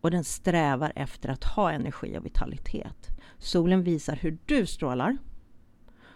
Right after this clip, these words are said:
Och den symboliserar, som jag sa innan, din själs väg genom livet. Och sen är det så också här, i, inom astrologin så pratar man att solen,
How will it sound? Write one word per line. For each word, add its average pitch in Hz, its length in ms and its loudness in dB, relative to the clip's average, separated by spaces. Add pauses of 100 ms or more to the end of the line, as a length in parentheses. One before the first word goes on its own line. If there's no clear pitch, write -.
(320)
Och 165 100 0
den 160 160 0
symboliserar, 147 580 -2
som 165 180 -6
jag 139 80 -8
sa 151 100 -4
innan, 104 300 -6 (180)
din 185 600 2 (180)
själs - 640 -6
väg 120 360 -4
genom 139 220 -2
livet. - 560 -6 (1080)
Och 190 160 0
sen 180 200 0
är 220 120 2
det 180 60 0
så 160 140 -6
också - 220 -8
här, 139 240 -2
i, 160 340 -6
inom 156 220 -6
astrologin 175 560 0
så - 120 -2
pratar 156 360 8
man 151 80 -6
att 156 140 -12
solen, 208 640 0